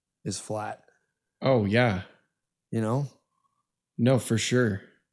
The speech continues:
Speaker 1: You, you too?
Speaker 2: Yeah, definitely.
Speaker 1: Nice. Well, I don't feel so alone now.
Speaker 2: No, dude.
Speaker 1: You know, I was feeling pretty isolated for a moment, but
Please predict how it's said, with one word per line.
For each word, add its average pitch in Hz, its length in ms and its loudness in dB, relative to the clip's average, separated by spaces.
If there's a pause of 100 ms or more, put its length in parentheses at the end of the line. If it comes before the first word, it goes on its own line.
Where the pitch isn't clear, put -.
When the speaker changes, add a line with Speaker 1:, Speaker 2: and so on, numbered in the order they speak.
(120)
Speaker 1:
You, 139 220 -2 (100)
you 135 160 0
too? 208 420 4
Speaker 2:
Yeah, 117 240 4
definitely. 104 640 -2 (800)
Speaker 1:
Nice. 123 640 -4 (280)
Well, 127 160 10
I 113 120 6
don't 160 180 6
feel 156 140 2
so 127 200 2
alone 127 260 4
now. 110 360 2
Speaker 2:
No, 127 260 2
dude. 110 360 0
Speaker 1:
You 113 120 -2
know, 113 260 2
I 113 60 2
was 113 120 -2
feeling 123 220 -2
pretty 120 180 2
isolated 98 560 -4
for 98 140 -8
a 95 40 -6
moment, 95 380 -6
but 95 280 0